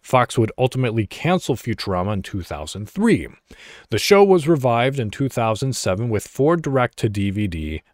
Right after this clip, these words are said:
movies that Viacom C B S backed Comedy Central would ultimately, ultimately air as thirty-minute episodes.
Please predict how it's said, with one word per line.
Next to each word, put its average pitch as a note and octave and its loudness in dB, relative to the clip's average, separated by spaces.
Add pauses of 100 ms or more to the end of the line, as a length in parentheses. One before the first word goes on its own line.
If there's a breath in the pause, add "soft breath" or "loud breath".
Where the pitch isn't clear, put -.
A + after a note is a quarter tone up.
movies D2+ -6
that E2 -4
Viacom A#2+ -2
C B2 -2
B A2+ 0
S A2 0
backed G#2 -4
Comedy A2+ -6
Central C#3 0 (180 loud breath)
would A2 0
ultimately, D3+ 2 (160)
ultimately D3+ 0
air G#2 0
as G#2 -4
thirty-minute D#3 0
episodes. - -6